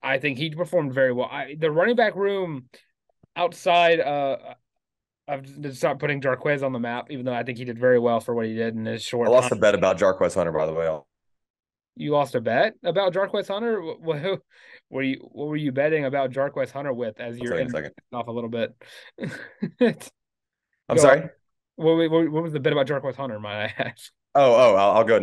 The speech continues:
Speaker 2: I'll go. Sorry, I had to riff for a second there. I'll have to reset my, my router after this, before the next show, before you guys get more content,
Speaker 1: Yeah.
Speaker 2: uh, right here on the, on the College Loop. My apologies. Of course, I have a beautiful setup today and don't have the Wi-Fi. Go figure, right? This is how mobile works. Uh, but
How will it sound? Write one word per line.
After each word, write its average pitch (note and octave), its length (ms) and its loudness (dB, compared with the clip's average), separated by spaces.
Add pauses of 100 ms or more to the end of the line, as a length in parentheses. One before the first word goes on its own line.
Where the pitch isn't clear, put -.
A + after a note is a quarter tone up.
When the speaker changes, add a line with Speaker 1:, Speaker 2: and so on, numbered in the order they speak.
Speaker 2:
I'll G#2+ 80 2
go. F#2+ 240 2
Sorry, A2 180 0
I G2+ 40 0
had F#2+ 80 0
to F#2+ 40 -6
riff G2 160 -2
for F2+ 80 -8
a F2 40 -8
second F2 200 -8
there. E2+ 180 -4
I'll F2 160 0
have F2+ 120 -4
to F2 120 -10
reset E2 380 -8
my, D#2 140 -4
my D#2 220 -6
router E2 300 0
after D#2 180 -2
this, E2 180 -8
before F#2+ 320 -2
the B2+ 80 4
next B2 200 0
show, B2 220 4
before C3 220 -4
you A2+ 60 0
guys G#2+ 120 2
get A#2 100 -6
more G#2+ 120 -4
content, A2 520 -6 (240)
Speaker 1:
Yeah. C3+ 120 2
Speaker 2:
uh, G#2 40 -6
right G#2+ 200 -2
here A2 140 -6
on A2+ 140 0
the, G#2+ 80 -6
on G#2+ 120 -6
the G2+ 60 -6
College G2 360 -2
Loop. G2+ 160 -10
My G2 120 -6
apologies. A2 480 -4
Of - 60 -20 (840)
course, C#3 160 -2
I B2 40 8
have A2 80 2
a G#2+ 40 -2
beautiful G#2+ 320 -4
setup F#2+ 320 -2
today E2 220 -8
and D#2+ 120 -12
don't F2 200 -8
have F2+ 100 -10
the E2+ 60 -8
Wi-Fi. E2 360 -2 (140)
Go F2 100 -8
figure, D#2 280 -6
right? D#2+ 280 -2
This D#2 180 -10
is E2+ 60 -16
how F2 120 0
mobile D#2+ 280 -2
works. D#2 280 -4 (440)
Uh, G2 220 0
but G#2+ 400 2